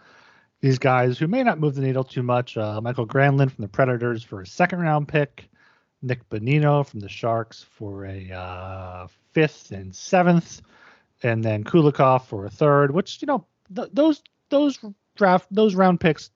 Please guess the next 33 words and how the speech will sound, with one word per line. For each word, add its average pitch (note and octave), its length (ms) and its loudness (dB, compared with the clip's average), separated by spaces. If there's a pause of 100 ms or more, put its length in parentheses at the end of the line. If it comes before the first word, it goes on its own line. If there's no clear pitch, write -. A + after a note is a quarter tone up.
(100)
don't C#3+ 180 0
really B2+ 200 0
matter A#2 260 -2
too A#2 120 -10
much A2+ 160 -4
in A#2+ 60 -8
the A2 60 -6
draft, A2 300 -2
but B2 140 -6 (1400)
he B2+ 140 -4
had F#3 200 6
to F3+ 80 -2
do F3 100 2
something D3+ 380 2
after C3 220 -2
those B2 160 -2
fire A#2+ 240 0
Hextall A#2 340 -4
chants, A2+ 320 -6
and, A2 120 -6
and, G#2+ 180 -8
uh, G#2 80 -6
Mike G#2+ 200 -6
Sullivan G#2+ 320 -6
came G#2+ 200 -6
out G#2 240 -4
kind G#2+ 220 -4
of G2+ 140 -4
supporting A2 580 -2
his G#2 160 -2
team. A2 380 0 (420)
He C4 120 2
did. G3 380 6